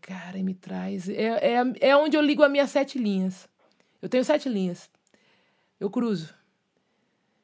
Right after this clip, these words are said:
E o Maranhão tá ali. Rondônia, olha que surpresa, hein? Rondônia, a gente tá falando aqui de Mestre Irineu. A gente tá falando aqui do Daime.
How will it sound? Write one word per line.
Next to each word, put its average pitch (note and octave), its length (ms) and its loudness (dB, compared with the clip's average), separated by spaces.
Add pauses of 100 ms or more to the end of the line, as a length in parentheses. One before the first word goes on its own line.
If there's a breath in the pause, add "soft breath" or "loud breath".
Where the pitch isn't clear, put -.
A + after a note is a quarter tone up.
(120)
E G3 220 -6
o G#3 40 -2
Maranhão A3 460 0
tá C4 140 -2
ali. G3 480 0
Rondônia, A#3+ 580 4
olha D4+ 200 2
que C4+ 100 -12
surpresa, G3 560 -2
hein? A3 140 -8 (580 soft breath)
Rondônia, D#4 460 6
a - 20 8
gente C4+ 180 2
tá C#4+ 200 6
falando C4+ 240 2
aqui B3+ 160 0
de B3+ 80 2
Mestre B3+ 320 2
Irineu. G#3 680 0 (1160)
A G3+ 60 -4
gente F#3 140 4
tá A3 80 4
falando G#3+ 280 2
aqui G#3 140 -2
do G3+ 120 0
Daime. F#3 680 0